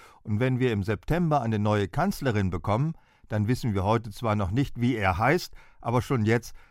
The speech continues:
dass er auch nicht weiß, wie es weitergeht. Das nennt sich Kontinuität, wenn nicht gar Langzeitstrategie. Und wieder einmal dürfen wir froh sein,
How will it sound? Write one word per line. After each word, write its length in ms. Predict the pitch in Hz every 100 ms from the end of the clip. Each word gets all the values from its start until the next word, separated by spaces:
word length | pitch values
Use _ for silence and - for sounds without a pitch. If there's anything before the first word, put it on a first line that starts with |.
| _ -
dass 200 | 120 127
er 120 | 180
auch 160 | 226 196
nicht 200 | 170 104
weiß, 320 | 120 110 -
wie 60 |
es 120 | 110 110
weitergeht. 560 | 107 110 98 95 - - -
Das 280 | 185 196 -
nennt 260 | 135 143
sich 240 | - 135 -
Kontinuität, 960 | 143 131 127 117 123 120 131 120 101 -
wenn 140 | 110
nicht 180 | 117 110
gar 220 | 131 120 107
Langzeitstrategie. 1120 | 113 135 139 120 107 - 107 113 104 101 104 - - - -
Und 180 | 113 117
wieder 240 | 175 165
einmal 320 | 151 143 135
dürfen 320 | 120 120 107
wir 140 | 98 101
froh 260 | 123 143
sein, 240 | 135 127